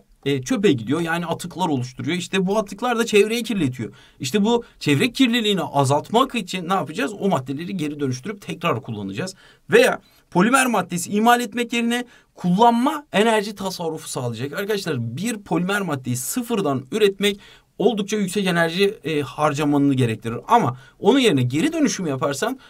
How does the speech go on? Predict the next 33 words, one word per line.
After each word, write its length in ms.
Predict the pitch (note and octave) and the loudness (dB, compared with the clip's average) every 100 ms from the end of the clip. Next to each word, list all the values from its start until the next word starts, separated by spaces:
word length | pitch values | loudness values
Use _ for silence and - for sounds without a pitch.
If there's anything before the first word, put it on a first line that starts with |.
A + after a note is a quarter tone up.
| _ C#3+ | _ 0
e, 160 | D3 | 2
burada 240 | G#3 A3 G3+ | 2 2 4
harcaman 380 | F#3+ G3+ G3+ | 2 2 0
gereken 340 | G3 F3+ F3 F3+ | 0 -2 -4 -4
enerjiyi 640 | G3+ G3 D#3 D3+ G#3+ F3+ - - | -2 0 -2 -6 -8 -10 -12 -6
büyük 380 | C3 G3 G#3 - | -2 -2 -4 -4
çoğunlukla, 600 | F3+ C#3 B2 A2 C#3+ D3+ | -2 0 0 0 -4 -2
büyük 240 | G3 F3 | -4 -2
oranda 400 | C3 B2 G3 A3+ - _ | 0 0 0 -2 -6 _
korumuş 400 | - C4 A#3 F3+ | 2 2 4 0
olursun. 380 | D3 C3+ C3 D3 | 0 -2 -2 -4
Dolayısıyla 400 | E3+ D3+ D3+ G3 | -2 -2 0 -2
enerji 240 | E3+ D#3 D#3+ | -2 -4 -4
tasarrufu 500 | E3 E3 D#3 D#3 D#3 | -4 -2 -2 0 -2
da 100 | C3+ | 0
sağlamış 420 | C3+ C#3 C#3 C3 | 0 0 -2 -4
olursun. 400 | C#3+ C#3+ A#3 A3+ - - D3 | -6 -2 -2 -2 -10 -6 -2
Ve 100 | F3 | 4
tabii 240 | A3 D#3 | 4 2
ki 260 | C3 G#3+ G#3+ - - | -2 -4 -4 -16 -2
çevreyi 360 | C#3+ C3+ F3+ | 0 2 0
kirletmediğin 640 | F3 E3 A#3 A#3 G3 F#3+ | -4 -2 -2 0 0 0
zaman 360 | E3 F3 G#3+ G3+ - - | 0 2 0 0 -10 -4
doğal 300 | C#3 F3 G3 | 2 4 4
dengeyi 420 | D3+ D3 C3+ D3+ E3+ | 4 2 2 2 0
de 120 | C3 | 2
bozmamış 480 | C3 A#2 A#2 A2 B2 | 0 0 -2 -4 -6
olursun. 320 | A2+ A2+ E3+ | -6 -6 -6
Ekosisteme 720 | B2+ C3+ B2+ B2 - C3+ D#3+ | -6 -6 -8 -8 -4 -2 -2
de 80 | D#3 | -2
zarar 360 | B2+ A2+ A2 | 0 -2 -4
vermemiş 420 | G#2+ G#2+ A2 G#2+ A#2 | -4 -6 -8 -8 -10
olursun. 380 | A2 - A#3 | -10 -6 -8